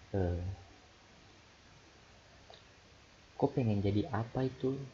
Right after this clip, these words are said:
tergantung dari apa yang kau bisa jual dari dirimu. Bukan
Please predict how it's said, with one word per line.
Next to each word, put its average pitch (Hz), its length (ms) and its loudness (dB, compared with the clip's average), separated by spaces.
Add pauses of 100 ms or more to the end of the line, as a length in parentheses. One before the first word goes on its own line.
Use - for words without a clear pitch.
(260)
tergantung 104 480 2
dari 113 160 2
apa 107 240 2
yang 107 160 2
kau 110 80 6
bisa 101 160 2
jual 95 320 2 (320)
dari 87 200 0
dirimu. 92 360 4 (960)
Bukan 107 240 6